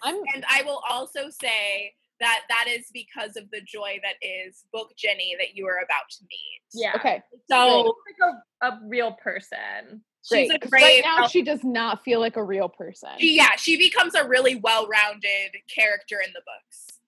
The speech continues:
Speaker 2: And I
Speaker 1: Awesome.
Speaker 2: think you'll enjoy getting to know her as one of, like, two of the main <clears throat> female characters
Speaker 1: Okay.
Speaker 2: in the
Speaker 1: All
Speaker 2: Harry
Speaker 1: right.
Speaker 3: Without, like, really spoiling things, she comes into her own in the next book, the fifth one.
Speaker 2: Mm-hmm.
Speaker 1: Awesome.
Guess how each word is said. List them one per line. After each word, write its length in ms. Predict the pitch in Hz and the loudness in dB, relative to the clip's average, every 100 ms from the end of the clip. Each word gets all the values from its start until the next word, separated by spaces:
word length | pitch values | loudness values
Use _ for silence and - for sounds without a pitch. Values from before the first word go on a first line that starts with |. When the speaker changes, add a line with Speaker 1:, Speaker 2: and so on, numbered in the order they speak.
| - | 0
Speaker 2:
And 120 | 220 | 2
I 80 | 220 | 2
Speaker 1:
Awesome. 120 | 208 185 | 0 -6
Speaker 2:
think 60 | 240 | -10
you'll 140 | 262 262 | -6 -4
enjoy 440 | 247 220 220 220 214 | -4 -8 -2 0 2
getting 260 | 208 202 | -2 -2
to 120 | - 185 | -10 -10
know 180 | 151 - | -10 -8
her 580 | 170 160 - _ 226 220 | -10 -10 -14 _ 0 0
as 100 | 220 | -2
one 240 | 214 220 | -8 -6
of, 200 | 214 208 202 | -4 -6 -4
like, 200 | 214 196 - | -4 -4 -6
two 240 | - 240 214 | -10 -8 -8
of 100 | 196 | -12
the 80 | 208 | -12
main 440 | 202 190 196 202 392 _ | -4 -2 -2 -4 -10 _
<clears throat> 220 | 233 _ - | -20 _ -10
female 640 | 285 208 185 175 - - _ _ | -8 -10 -14 -14 -14 -14 _ _
characters 420 | - 247 220 240 - | -4 -2 0 -2 0
Speaker 1:
Okay. 180 | 294 359 | 0 -2
Speaker 2:
in 60 | 202 - - | -4 -18 -12
the 60 | 208 | -4
Speaker 1:
All 80 | 247 | 0
Speaker 2:
Harry 160 | 294 | 2
Speaker 1:
right. 140 | 262 285 | 0 -2
Speaker 3:
Without, 160 | 415 427 | -8 -12
like, 220 | - 226 | -12 -4
really 300 | 247 254 269 | 0 2 0
spoiling 580 | 262 208 202 226 240 247 | -6 -2 0 0 -4 -4
things, 220 | 269 254 | -6 -8
she 180 | - 277 | -10 -6
comes 260 | 302 240 285 | -4 -4 -6
into 200 | 311 349 | -6 -2
her 340 | 349 311 - | 2 2 2
own 220 | 202 208 | -4 -6
in 100 | 196 | -8
the 80 | 190 | -8
next 380 | 185 - - _ | -8 -10 -12 _
book, 240 | - 214 - _ | -12 -10 -12 _
the 80 | 220 | -6
fifth 180 | 208 196 _ | -6 -6 _
one. 440 | - - - 220 _ _ _ 233 | -14 -12 -14 -20 _ _ _ -10
Speaker 2:
Mm-hmm. 300 | 226 185 190 _ - | -10 -10 -16 _ -2
Speaker 1:
Awesome. 540 | 359 269 202 139 202 | -2 -2 -8 -8 -14